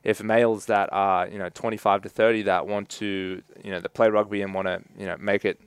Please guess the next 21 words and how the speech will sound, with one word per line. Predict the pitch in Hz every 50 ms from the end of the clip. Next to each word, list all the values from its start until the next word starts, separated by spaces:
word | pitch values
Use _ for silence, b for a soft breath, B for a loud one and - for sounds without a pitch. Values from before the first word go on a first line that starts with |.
| _ _
professionally | - 110 - - 110 107 - 110 104 95
in | 95 92
rugby, | 104 120 117 110 95
if | 90 -
that's | - 98 98 - -
your | -
avatar, | - 98 113 120 120 - 90 85 90 - b b b b b b
then | - 107 107
if | 104 98
someone | - 123 120 120 120 117 113
that | 104 -
walks | 107 107 107 107 - -
in | 117 107 104 101 101 101 b b b b b b b _
that | - 98 104 101 98 95 92 -
is, | - 104 104 101 98 98 95 95 95 92 - - -
you | 98
know, | 95 90 87 90 - - _ _
forty-eight | - - - 113 113 110 107 107 101 101 101 101 - _ _ _ _ _
years | - 110 107 104 98
old | 104 101 107 113 113 110
and | 101 92 90